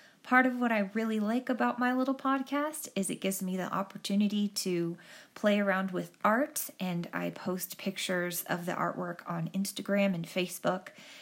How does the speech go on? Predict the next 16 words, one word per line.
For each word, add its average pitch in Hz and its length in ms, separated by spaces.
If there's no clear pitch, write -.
and 294 220
I 330 140
haven't 339 400
done 349 200
that 196 320
for 254 540
a 247 140
very 214 300
long 190 260
time. 170 440
There 294 160
is 294 140
a 294 80
reason 277 420
for 190 160
that. 151 360